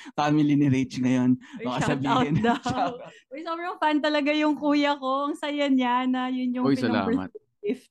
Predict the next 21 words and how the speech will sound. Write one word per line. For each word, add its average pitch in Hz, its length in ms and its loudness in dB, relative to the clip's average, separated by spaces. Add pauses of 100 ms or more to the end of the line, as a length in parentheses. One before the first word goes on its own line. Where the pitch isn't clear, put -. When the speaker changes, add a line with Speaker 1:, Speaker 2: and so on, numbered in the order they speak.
Speaker 2:
ko 196 200 -8
sa 220 140 -16
Speaker 1:
Oo - 60 -12
Speaker 2:
kanya. - 200 -6 (180)
Speaker 1:
nga 131 180 -4 (220)
Speaker 3:
Oo, 95 200 -4
Speaker 1:
pala. 123 80 -4
Speaker 3:
thank 123 200 -2
you 135 120 0
nga 123 160 0
pala 120 220 -2
sa, 120 180 -2 (240)
ano, 110 160 0
ah, 117 120 2
Marcos, 107 500 -2
ay, 110 120 -4
si, 123 140 -4
este, 110 500 -2
Carlos 117 480 0
Speaker 1:
<laughs> - 20 -
Speaker 3:
family. 104 540 0